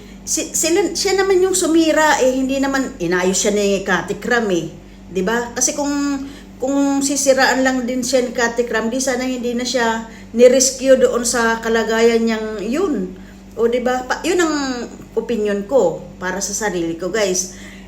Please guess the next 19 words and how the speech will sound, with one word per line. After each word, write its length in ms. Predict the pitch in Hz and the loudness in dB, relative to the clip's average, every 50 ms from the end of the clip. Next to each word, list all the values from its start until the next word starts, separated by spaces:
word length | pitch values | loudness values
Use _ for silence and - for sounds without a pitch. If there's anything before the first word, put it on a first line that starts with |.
| - - | -8 0
Eh, 320 | - 269 277 277 277 277 277 | 4 6 6 6 6 6 4
para 320 | 277 269 262 269 269 - | 4 2 2 0 -2 -4
kasi 240 | - 269 262 269 262 | -4 -2 -2 0 0
sa 240 | 269 269 185 233 240 | 0 2 2 2 2
akin, 300 | 240 233 277 269 262 247 | 0 -2 -4 -4 -2 -2
hindi 80 | 233 233 | 0 0
ako 240 | 196 208 214 214 202 | 0 -2 -2 -6 -8
kasi 400 | 202 226 - 233 214 208 202 - - - - - - - - - - - - - - - - - | -8 -6 -2 -2 -2 -2 -4 -6 -12 -18 -20 -20 -20 -20 -20 -20 -20 -20 -20 -18 -18 -6 -2 0
kumu-, 320 | 214 226 226 208 - - | 0 0 0 -2 -2 -2
ano, 240 | 233 233 262 254 240 | -2 -2 -2 -2 -4
kumukonsente 720 | 240 214 214 202 220 214 208 208 - 214 196 190 208 208 | -4 -6 -4 -2 -2 -2 -2 -2 -2 -2 -2 0 0 0
ng 160 | 208 202 196 | 0 -2 -2
mali 260 | 196 196 196 208 220 208 | -2 -2 0 0 0 0
eh. 260 | - 151 160 156 147 - - - - - - - - - - - - | 0 0 -2 -2 -4 -8 -14 -18 -20 -20 -20 -20 -20 -20 -14 -8 -4
Eh, 220 | 214 220 214 208 208 | -2 0 0 0 0
mali 320 | 220 247 269 269 277 262 | 0 0 0 0 0 0
ba 160 | 269 247 247 | 4 4 6
yun 400 | 247 240 220 208 202 202 208 214 | 8 8 6 6 6 4 2 2
na 320 | 214 208 202 190 156 - | 2 2 2 2 0 -4